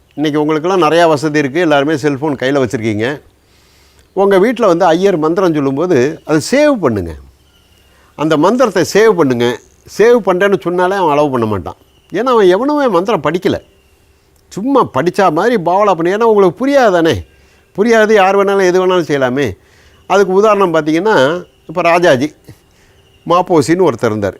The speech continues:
மாப்போ சிவஞானம் உங்களுக்கெல்லாம் தெரியும், தந்தை பெரியார் எது எது சொன்னாரோ அதுக்கு நேர் மாறான கருத்தை சொல்லுவாரு, அஹ், பிரச்சனை பண்ணிட்டு இருப்பார். அவருடைய பொண்ணுக்கு கல்யாணம் எப்போன்னு கேட்டிங்கன்னா, ஆயிரத்தி தொள்ளாயிரத்தி நாற்பத்தி அஞ்சு,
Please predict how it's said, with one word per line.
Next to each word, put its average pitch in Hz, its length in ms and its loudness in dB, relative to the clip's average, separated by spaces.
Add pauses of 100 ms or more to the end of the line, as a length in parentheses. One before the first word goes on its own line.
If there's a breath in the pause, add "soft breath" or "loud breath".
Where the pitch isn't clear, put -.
மாப்போ 151 420 -2
சிவஞானம் 151 480 -2
உங்களுக்கெல்லாம் 143 420 -2
தெரியும், 131 260 -8
தந்தை 143 260 -2
பெரியார் 147 360 2
எது 139 280 2
எது 160 140 0
சொன்னாரோ 139 320 -4
அதுக்கு 180 360 -2
நேர் 143 300 0
மாறான 123 380 -2
கருத்தை 113 340 -6
சொல்லுவாரு, 117 480 0 (880 soft breath)
அஹ், 135 760 -2 (440)
பிரச்சனை 175 320 -2
பண்ணிட்டு 120 260 -2
இருப்பார். 98 260 -6 (640 soft breath)
அவருடைய 185 720 2 (520)
பொண்ணுக்கு 220 360 0
கல்யாணம் 131 400 0 (520)
எப்போன்னு 185 320 -2
கேட்டிங்கன்னா, 185 380 0
ஆயிரத்தி 180 380 0
தொள்ளாயிரத்தி 160 240 -2
நாற்பத்தி 151 400 -2
அஞ்சு, 127 280 -2